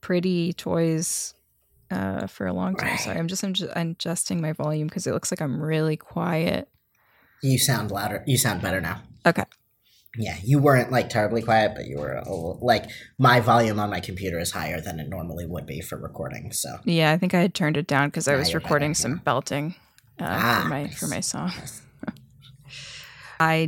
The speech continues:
Speaker 1: do stuff that's just, like, really, uh, I'm, how am I gonna put this diplomatically? <laughs> Um,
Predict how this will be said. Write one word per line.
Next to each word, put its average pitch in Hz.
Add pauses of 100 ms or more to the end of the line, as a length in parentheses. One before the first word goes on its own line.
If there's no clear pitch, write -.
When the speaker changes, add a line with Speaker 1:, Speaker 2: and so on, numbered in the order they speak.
Speaker 1:
do 160
stuff -
that's -
just, -
like, 160 (100)
really, 165 (640)
uh, 156 (640)
I'm, 190 (120)
how 202
am 190
I 151
gonna 160
put -
this -
diplomatically? - (260)
<laughs> -
Um, 185